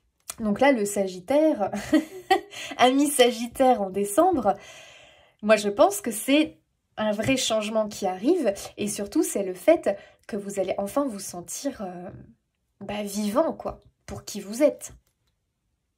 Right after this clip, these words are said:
Donc c'est une bataille, effectivement, où on en ressort gagnant, c'est-à-dire qu'on va aller affronter, pardon, on va affronter ses plus grandes peurs, on va affronter son,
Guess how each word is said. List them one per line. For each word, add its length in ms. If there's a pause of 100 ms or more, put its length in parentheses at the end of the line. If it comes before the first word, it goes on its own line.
(760)
Donc 200
c'est 160
une 200
bataille, 560
effectivement, 840
où 40
on 200
en 80
ressort 440
gagnant, 380
c'est-à-dire 340
qu'on 120
va 160
aller 220 (340)
affronter, 840 (100)
pardon, 300 (580)
on 80
va 200
affronter 520
ses 220
plus 180
grandes 420
peurs, 420
on 60
va 180
affronter 580
son, 420